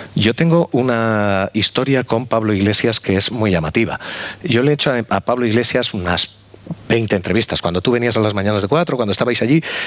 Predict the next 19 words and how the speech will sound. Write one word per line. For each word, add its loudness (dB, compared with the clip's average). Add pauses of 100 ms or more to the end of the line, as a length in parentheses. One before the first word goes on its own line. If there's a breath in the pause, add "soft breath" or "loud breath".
yo 2
me 0
acuerdo 0
de -2
que -4
venían, 0
nosotros -4
teníamos -2
una 0
mesa 0
política, 0
venían -2
todos -4
los -6
políticos, 0
se -4
sentaban -2
todos -2
allí. 2